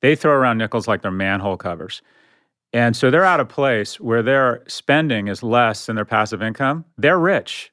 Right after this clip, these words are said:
My father is rich, and he knows it. I, I just think he is so satisfied, so happy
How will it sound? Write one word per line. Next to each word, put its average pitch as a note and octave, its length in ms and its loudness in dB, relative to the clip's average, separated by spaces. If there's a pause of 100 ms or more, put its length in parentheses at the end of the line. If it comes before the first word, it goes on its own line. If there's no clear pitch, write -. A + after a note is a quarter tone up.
(120)
My D#3+ 240 2
father F3+ 480 0
is A#2 200 -2
rich, F#2+ 640 -6
and A#2 140 -2
he C3+ 160 0
knows B2 320 2
it. - 160 -8 (100)
I, G#2+ 280 -4
I B2 40 2
just C3+ 240 -2
think C#3 140 -2
he C3 120 0
is G#2+ 120 0
so C3+ 260 2
satisfied, B2 720 0
so C3 320 0
happy A2+ 540 0